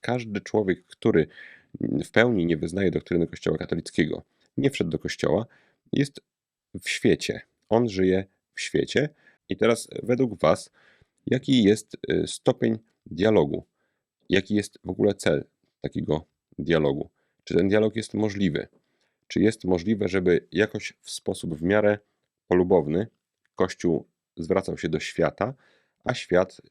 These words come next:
jakoś, y, na ten Kościół reagował, powiedzmy, e, nienajeżony, żeby był możliwy jakiś, jakiś dialog i, y, no właśnie,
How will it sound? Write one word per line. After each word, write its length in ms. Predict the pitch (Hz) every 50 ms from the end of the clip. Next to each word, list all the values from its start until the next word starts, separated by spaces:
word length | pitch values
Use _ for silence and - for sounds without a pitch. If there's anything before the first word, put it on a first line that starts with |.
| _ _ -
jakoś, 380 | 82 80 - 104 107 - -
y, 220 | - - - 87 85
na 140 | 85 92
ten 160 | 92 101 101 92
Kościół 380 | - 80 82 - - 90 87
reagował, 500 | 85 85 85 73 85 85 80 85 85 87
powiedzmy, 540 | 87 - 78 82 82 80 - - 85 87 87 - _ _ _ _ _ _ _ _ _ -
e, 120 | - 80 78
nienajeżony, 840 | 85 95 92 82 73 71 69 67 73 90 110 123 117 104 101 101 _ _ _ _ -
żeby 220 | - 87 85 82 80
był 140 | 82 85
możliwy 400 | 85 87 85 87 98 117 107 101
jakiś, 420 | 92 85 78 - 78 76 - - _ _ _ _
jakiś 300 | - 80 - - 78 76
dialog 480 | 76 85 98 120 131 127 120 117 _ _ _ _ _ _ _ _ _ _ _ -
i, 320 | - 131 143 147 139 - _ - -
y, 280 | 87 87 87 87 87 87 92
no 120 | 113 143
właśnie, 400 | 139 127 82 - - - - -